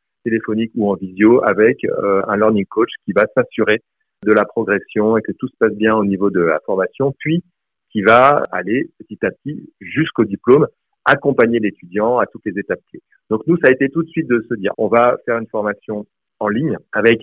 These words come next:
notre propre plateforme, et ça c'est important. Nous, nous avons alors des années d'expérience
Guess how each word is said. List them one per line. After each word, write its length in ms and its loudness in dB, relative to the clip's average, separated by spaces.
notre 260 -2
propre 460 0
plateforme, 460 -2
et 60 -16
ça 140 -6
c'est 80 -8
important. 420 -12
Nous, 200 -4
nous 180 -4
avons 500 0
alors 320 -10
des 220 0
années 240 2
d'expérience 680 -2